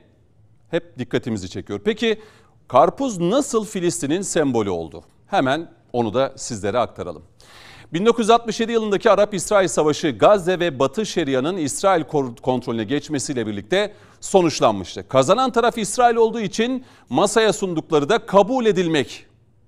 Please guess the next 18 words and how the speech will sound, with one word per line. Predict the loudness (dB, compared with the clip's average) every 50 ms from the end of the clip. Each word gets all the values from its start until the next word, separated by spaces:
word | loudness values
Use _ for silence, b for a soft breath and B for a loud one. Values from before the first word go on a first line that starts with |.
| _
zorundaydı. | -4 0 2 2 2 0 -4 -6 -6 -8 -10 -12 -16 -18 b b b b b b
İşgal | -6 -6 -2 6 8 8 8 10 8
altında | 6 4 2 0 -2 -2
Filistin | -2 -2 -2 -2 -2 0 0 -2 0 4 6
bayrağı | 6 6 8 6 4 4
ve | 4 0 2 4
bayraktaki | 4 4 4 4 0 0 0 -4 -4 -2 -2 -2
renklerin | 0 0 -2 -2 -2 -2 0 0 0 0 -2 -6 b b b b b _
taşınması | 0 2 2 2 2 0 0 2 0 0 0 2 4 4 4 4 2 -2 -10 -20 -20 _ _
kesinlikle | 0 0 0 2 0 -2 -2 -4 -2 0 2
yasaklanmıştı. | 2 2 2 0 -4 -6 -4 -6 -8 -8 -8 -10 -16 -18 -18 -18 -20 -20 -20 b b b b b b 0
Ve | 2 2
yasağı | 2 2 2 4 4 4 4 4 4 4 6 6 6
aşmak | 4 2 0 -2 -4 -6 -2 -2
için | -4 -4 -2 -4 -4 -4 -4 -8 -14
Filistinliler | -10 -6 -2 0 0 0 0 -2 -2 -2 -2 0 2 4 4 4 2 -2 -10 b b b b b b b
bayrakları | 6 8 8 8 8 6 4 4 2 2 2 2
yerine | 2 2 2 2 2 2 2 2 2 2 0 -2